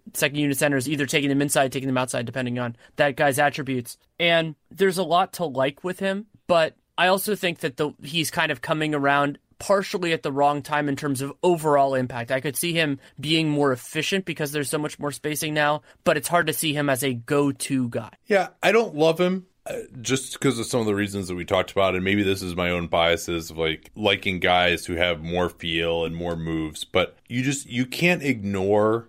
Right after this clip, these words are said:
Speaker 2: the physical attributes, and then the fact that he, when you consider those physical attributes, has an above average skill level for those attributes, uh, on the offensive end, to be sure. Now, is he gonna be a twenty-five point a game scorer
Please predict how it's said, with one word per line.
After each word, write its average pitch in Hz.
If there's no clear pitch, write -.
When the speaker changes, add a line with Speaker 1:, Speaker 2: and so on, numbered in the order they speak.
Speaker 2:
the 98
physical 107
attributes, 113
and 143
then 175
the 170
fact 190
that 180
he, 165
when 151
you 160
consider 143
those 131
physical 123
attributes, 92
has 135
an 117
above 104
average 90
skill 92
level 76
for 113
those 92
attributes, 82
uh, 90
on 110
the 104
offensive 95
end, 80
to -
be 95
sure. 87
Now, 92
is 92
he 120
gonna 117
be 110
a 101
twenty-five 110
point 107
a -
game 104
scorer 135